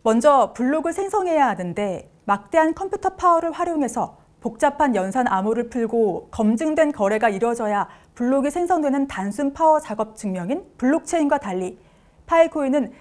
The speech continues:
제한된 시간 안에 블록이 생성되어야 합니다. 그렇지 않으면 실패하게 되는데요.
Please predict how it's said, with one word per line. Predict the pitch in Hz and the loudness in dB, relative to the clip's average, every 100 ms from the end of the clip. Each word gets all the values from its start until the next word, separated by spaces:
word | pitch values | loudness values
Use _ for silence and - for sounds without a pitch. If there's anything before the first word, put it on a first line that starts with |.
| _ - | _ -4
제한된 | 233 247 320 320 320 | 2 4 4 2 -4
시간 | - 330 302 | 0 2 2
안에 | 214 208 196 175 | 0 -2 -4 -4
블록이 | 226 226 226 | -2 0 0
생성되어야 | 247 349 370 294 233 202 | -2 -2 -2 0 0 0
합니다. | 170 170 170 - _ _ _ _ _ _ _ - | -2 -8 -10 -12 _ _ _ _ _ _ _ -6
그렇지 | 247 247 247 | 0 0 4
않으면 | 247 190 208 240 247 | 2 2 -2 -2 -2
실패하게 | - 403 392 370 311 | -4 -4 0 0 0
되는데요. | 220 180 165 156 240 | -4 -4 -8 -6 -6